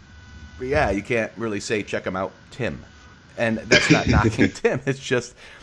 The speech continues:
Speaker 1: there's a component of Boyd, uh, of the band that is Boyd's energy. Um,
Speaker 2: Boyd, Bo-, D M B is Boyd, and Boyd is D M B. As,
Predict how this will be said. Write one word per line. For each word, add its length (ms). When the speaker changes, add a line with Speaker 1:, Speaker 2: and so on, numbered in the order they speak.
Speaker 1:
there's 200
a 60
component 480
of 180
Boyd, 260
uh, 140
of 140
the 80
band 320
that 80
is 100
Boyd's 340
energy. 540
Um, 180
Speaker 2:
Boyd, 380
Bo-, 160
D 320
M 100
B 180
is 160
Boyd, 560
and 180
Boyd 280
is 160
D 180
M 120
B. 440
As, 280